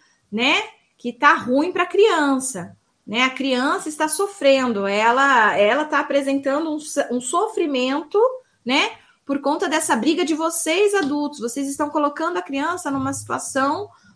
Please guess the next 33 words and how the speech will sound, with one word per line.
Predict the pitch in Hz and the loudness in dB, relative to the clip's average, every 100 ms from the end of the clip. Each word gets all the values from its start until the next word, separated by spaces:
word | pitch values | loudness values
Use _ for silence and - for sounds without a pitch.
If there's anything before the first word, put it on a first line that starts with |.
| _ 247 | _ -2
muito | 262 285 359 415 403 | 0 2 2 0 -2
ruim, | 294 277 277 302 | 0 0 0 0
muito | 302 277 311 370 285 | 0 -2 -2 -6 -4
delicada | 294 285 - 233 254 269 | -4 -4 -2 2 2 2
e | 294 | 0
ela | 277 285 320 311 | 0 2 2 0
está | 277 254 | -4 -6
sofrendo, | - 226 - 214 190 180 175 - _ _ | -6 -8 -6 -4 -4 -8 -12 -16 _ _
tá? | 220 262 302 - - _ | 2 2 2 -6 -20 _
E, | 247 240 240 262 | -4 -2 -2 -2
e, | |
e | |
o | 262 | -2
que | 262 | -2
você, | 277 294 - | -2 -4 -8
o | |
que | - | -2
tá | 349 | -2
acontecendo | 349 339 302 302 254 208 | -2 -2 -2 -2 -2 -4
aqui, | 208 - 294 339 | -6 -4 0 0
existe | 254 262 - | 0 -4 -6
um | 320 359 | -6 -2
nome, | 302 262 247 240 240 247 - _ | 0 2 2 0 0 -4 -10 _
chama | - 247 240 | -6 -2 0
alienação | 247 240 247 - 233 | 0 0 -2 -2 -4
parental. | 233 233 262 302 262 226 220 233 240 - _ - _ | -2 -2 -2 0 4 6 6 4 0 -10 _ -20 _
É, | 220 226 226 226 220 220 - 247 | -2 2 4 4 4 2 2 0
é | |
importante, | 285 330 311 277 277 277 | 0 0 -2 0 0 -2
então, | 269 269 262 311 277 - 233 | -2 0 2 0 -4 -6 -2
né, | 294 453 | -2 -2
que | - 269 285 | -2 0 0
isso | 302 320 | 0 -6